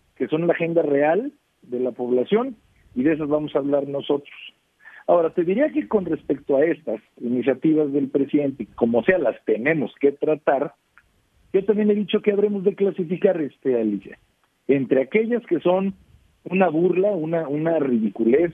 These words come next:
el mismo presidente sabe que no van a pasar, las manda literal, Ali, para echarnos a pelear. Es, eso es lo que quiere. Manda iniciativas que él sabe que no tiene una mayoría para sacarlas adelante,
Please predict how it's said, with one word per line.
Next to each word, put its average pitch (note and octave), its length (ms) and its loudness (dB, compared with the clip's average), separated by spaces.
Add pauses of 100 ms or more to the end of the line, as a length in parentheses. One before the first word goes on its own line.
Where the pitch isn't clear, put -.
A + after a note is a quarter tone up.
(120)
el C3 260 2
mismo G3 560 2
presidente D3+ 760 -2
sabe D#3 320 0
que C#3 240 -2
no C#3+ 400 0
van C#3+ 340 0
a D#3+ 60 -4
pasar, A2+ 540 -12 (720)
las C#3+ 300 2
manda G#3 600 0
literal, F#3 800 0 (120)
Ali, C#4 440 -2 (100)
para C#3+ 180 2
echarnos F#3+ 560 -2
a F3+ 80 -2
pelear. C3 480 -2 (160)
Es, C#3+ 120 -6 (100)
eso E3+ 200 2
es - 40 0
lo G3 160 0
que - 100 -20
quiere. - 300 -6
Manda G#3 320 0
iniciativas C#3+ 680 0
que C#3+ 80 2
él D3 140 0
sabe E3 360 0 (340)
que F#2 160 -8
no E3 260 2
tiene G3 220 0
una F#3 140 0
mayoría C#3+ 440 2
para B2+ 220 -2
sacarlas B2 480 -2
adelante, D3+ 640 0